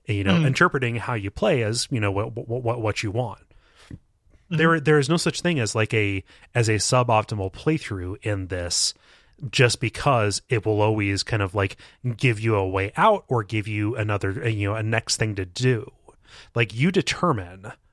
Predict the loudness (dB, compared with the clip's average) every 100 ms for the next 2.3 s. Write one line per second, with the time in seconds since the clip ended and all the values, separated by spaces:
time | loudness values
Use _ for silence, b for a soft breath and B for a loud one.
0 | _ -4 2 2 2 0 0 0 -2 -2
1 | -2 -4 -2 -4 -4 -6 -4 -4 -4 -8
2 | -12 -8 -8